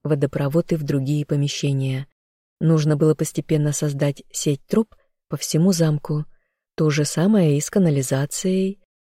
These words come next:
Как оказалось, она лишь в хозяйских покоях и в нескольких гостевых, так что в этом плане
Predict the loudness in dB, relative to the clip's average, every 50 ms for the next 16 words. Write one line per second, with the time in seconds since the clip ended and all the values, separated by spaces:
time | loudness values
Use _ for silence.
0 | _ _ -6 -2 -2 -2 0 0 0 2 4 4 4 2 2 0 0 2 2 2
1 | 2 2 0 -2 -4 -12 -16 _ _ 0 2 2 4 4 2 0 0 -4 -6 -8
2 | -8 -4 -6 -6 0 0 2 2 2 0 0 0 0 0 2 2 2 2 0 0
3 | -4 -10 -4 -4 -4 -2 -2 -4 -6 -4 -4 -2 -2 0 -2 -2 -6 -12 _ _
4 | _ _ _ _ _ _ _ -8 -8 -8 -8 -2 -2 2 2 2 2 2 0 0
5 | 2 2 2 2 4 4 4 2 2 0